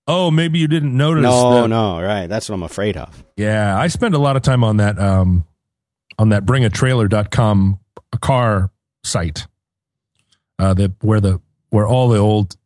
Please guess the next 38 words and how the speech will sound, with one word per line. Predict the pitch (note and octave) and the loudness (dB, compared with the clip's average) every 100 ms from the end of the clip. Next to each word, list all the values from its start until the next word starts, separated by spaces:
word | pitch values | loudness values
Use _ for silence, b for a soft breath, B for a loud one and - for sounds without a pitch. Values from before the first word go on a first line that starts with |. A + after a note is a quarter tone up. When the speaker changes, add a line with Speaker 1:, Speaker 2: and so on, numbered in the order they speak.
| _ _ _ _ - | _ _ _ _ -2
Speaker 1:
like, | G2+ F2+ - - | 0 0 -4 -4
wrench | A#2+ A#2+ A2+ | 0 0 0
turning, | - A#2+ G#2 G2 F#2 F#2 - _ _ _ _ _ _ _ _ _ _ | 0 0 2 2 0 -2 -6 _ _ _ _ _ _ _ _ _ _
Speaker 2:
What | B2 G#3 | 0 2
Speaker 1:
wrench | A#3+ | 2
Speaker 2:
is | C#4 | 0
this? | - G3 | -2 0
Speaker 1:
turning, | G#3 G3+ F3 | 2 2 2
Speaker 2:
This | D#3 | 0
is | |
a | C#3+ | -2
Speaker 1:
but | C#3 | -2
Speaker 2:
site | C#3 C#3 | 0 2
I've | B2+ | 0
never | C#3 D3 D3+ D#3 - _ _ | 0 0 0 -2 -6 _ _
even | D3 D3+ | -4 -2
heard | D3 G3 A3 | -2 -4 -4
of. | D2+ - _ - - | -6 -8 _ -20 -6
Speaker 1:
Bring | G#3 A#3+ | -2 -2
a | |
Trailer | - C#3+ A2 G2+ G#2 | -2 -2 0 -2 -2
started, | G2 - D3+ C3 G#2 G2+ _ _ _ _ _ _ _ _ _ _ _ _ _ | -4 -2 -2 -2 -4 -10 _ _ _ _ _ _ _ _ _ _ _ _ _
uh, | A2 A#2 | -4 -4
several | - C#3 D#3 | -2 -2 0
years | B2 G#2 | 0 -2
ago, | A2+ G2+ F#2+ G2 | -2 -2 0 0
and | G#2+ G#2+ | 0 0
the, | G#2+ - | 0 -2
the, | B2+ A#2 - | -4 -4 -6
the | - | -2
premise | A#2+ A3 A3 F3 | 0 2 0 0
was | B2+ A2+ A2 A2 - _ _ _ _ _ _ _ _ _ _ _ _ _ _ _ _ _ _ - | 0 0 0 -4 -8 _ _ _ _ _ _ _ _ _ _ _ _ _ _ _ _ _ _ -6
all | F3 G3+ | -2 0
around | F#3 D3+ | 0 -2
the | |
country | - B2+ A#2 B2+ | -2 -4 -2 -4
there | A2 A2 | -2 -2
are | G#2 G2+ | -2 -4